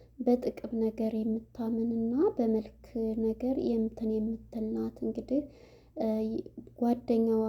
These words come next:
እንግዲህ ይሄ ዮናስ እሱን አንድ ጌም አባረርን። እሱ እንዲባረርና ከእሷ እንዲለይ ነበረ ይሄ ነገር ጥረት ሲያደርጉ የነበረው።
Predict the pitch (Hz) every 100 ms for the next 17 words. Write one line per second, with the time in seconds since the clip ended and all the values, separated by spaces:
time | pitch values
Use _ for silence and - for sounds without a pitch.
0 | 220 220 214 214 226 226 220 220 226 226
1 | 233 233 226 220 277 - - - - -
2 | - - - - 254 - 262 277 - 247
3 | 240 226 226 233 269 311 - 226 220 -
4 | 220 226 220 226 226 - 226 226 - 233
5 | 226 233 240 262 302 254 240 - 233 220
6 | 220 214 220 214 220 220 220 - 226 220
7 | 226 240 - - - 226 220 214 214 226
8 | 220 - 226 226 - 233 220 220 214 -
9 | 220 220 220 - - 214 220